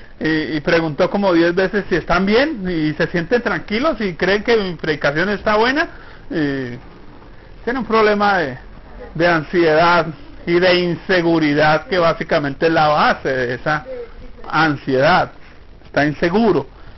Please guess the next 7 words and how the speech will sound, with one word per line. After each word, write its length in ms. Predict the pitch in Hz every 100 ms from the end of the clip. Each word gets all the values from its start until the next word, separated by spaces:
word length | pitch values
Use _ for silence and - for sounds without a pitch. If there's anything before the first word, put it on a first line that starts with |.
| -
En 140 | 160 160
ese 200 | 165 196
sentido, 380 | 220 139 170 185
esa 180 | 196 196
persona 360 | 170 165 185
también 380 | 180 170 151 151
tiende 420 | - 190 180 185